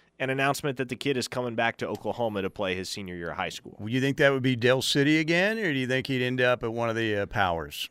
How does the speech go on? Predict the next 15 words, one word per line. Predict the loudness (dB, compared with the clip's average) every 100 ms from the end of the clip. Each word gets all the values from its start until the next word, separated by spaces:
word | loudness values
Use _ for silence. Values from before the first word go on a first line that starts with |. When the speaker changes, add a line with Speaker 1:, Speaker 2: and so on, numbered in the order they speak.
| 2
Speaker 1:
I | 4 6 4
do | 0
not | -2 -2
know. | -2 -8 -12 _ -20 -20 _ _
Uh, | 6 10 10 10 6
this | 0 0 2
listener | 0 0 -2
says, | 2 4 4 4
"Trying | 0 2 2
to | -2
prove | -4 2 2 2
someone | 0 2 4 4 4
is | 2 2 2
an | 2
idiot. | 2 4 2 0 -10